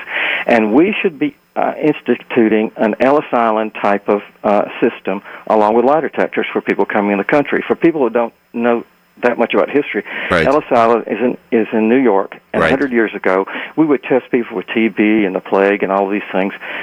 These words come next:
Speaker 1: and, and then we treat them before they came in the country. Well, a lot of Muslims flat shouldn't come in the country, but then we, uh, w-, we have security agencies like the N S A and the C I A, and we give them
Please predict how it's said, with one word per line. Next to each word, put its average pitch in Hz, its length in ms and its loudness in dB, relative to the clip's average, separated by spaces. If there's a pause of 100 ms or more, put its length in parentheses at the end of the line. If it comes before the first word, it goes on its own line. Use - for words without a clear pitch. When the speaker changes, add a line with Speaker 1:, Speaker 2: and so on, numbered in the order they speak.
(260)
Speaker 1:
and, 135 320 2
and 131 160 2
then 135 80 0
we 135 100 0
treat - 340 -2
them 101 200 0
before - 280 0
they 107 120 2
came 113 240 0
in 107 40 0
the 104 60 0
country. 101 460 0
Well, 117 340 2
a - 40 0
lot 131 200 2
of 117 60 -8
Muslims 113 300 -2 (260)
flat - 200 0
shouldn't 120 200 -2
come 98 120 0
in 92 60 0
the - 60 -8
country, 101 260 0
but - 180 2
then 131 220 -2
we, 127 140 -2
uh, - 100 0 (200)
w-, - 220 -6 (160)
we 147 180 4
have 127 280 2 (720)
security 180 400 2
agencies 104 480 -4
like 104 140 0
the - 80 0
N 107 80 2
S - 180 -2
A 101 300 0
and 104 320 0
the - 180 0
C 123 60 4
I 107 180 4
A, 120 200 2
and 113 160 -2
we 175 160 2
give 127 260 0
them 110 260 -2